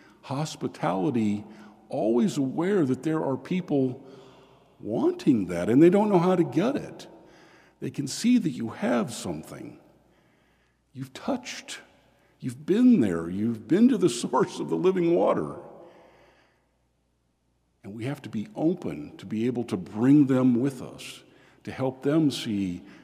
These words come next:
how they can get that as well. That's really the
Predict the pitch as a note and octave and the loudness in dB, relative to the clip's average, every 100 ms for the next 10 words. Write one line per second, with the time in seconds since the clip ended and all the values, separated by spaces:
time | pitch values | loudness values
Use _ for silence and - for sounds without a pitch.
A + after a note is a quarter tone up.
0 | - A#2 A2 A2+ A2 G2 G#2+ G#2 G2+ G#2 | -14 -10 -2 -2 0 -2 -2 -4 -4 -6
1 | F#2 G#2 F#3 A2 D#2 - - - - - | -4 0 0 0 -6 -12 -20 -20 -20 -20
2 | - - _ _ A2 D3+ - C3+ G#2 G#2 | -20 -20 _ _ -10 -10 -6 -4 -2 -2
3 | F#2 F#2+ F2 | -2 -6 -8